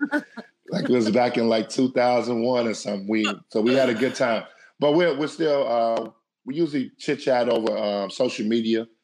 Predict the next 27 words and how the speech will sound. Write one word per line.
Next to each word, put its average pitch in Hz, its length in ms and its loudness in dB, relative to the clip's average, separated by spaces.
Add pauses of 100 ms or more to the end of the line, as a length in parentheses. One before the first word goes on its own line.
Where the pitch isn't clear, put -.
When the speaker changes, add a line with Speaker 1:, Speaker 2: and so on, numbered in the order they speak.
(460)
Speaker 2:
Um, 104 340 0
Speaker 1:
Yeah. 98 200 0
Speaker 2:
and 107 100 -4
if 104 100 -2
we're 131 100 4
in 123 60 0
the 117 60 0
same 110 280 0
city, 107 220 0
we 104 160 2
get 101 160 0
together. 101 360 0
But 98 280 0 (260)
we've, 123 240 4
we've 123 160 4
been 120 140 4
able 113 200 2
to 104 80 2
rekindle 110 640 2
and, 101 180 -2
and 101 200 0
maintain 107 440 0
a 95 40 -2
good 107 240 0
friendship. - 460 -4
So, 101 300 2 (340)
um, 95 560 2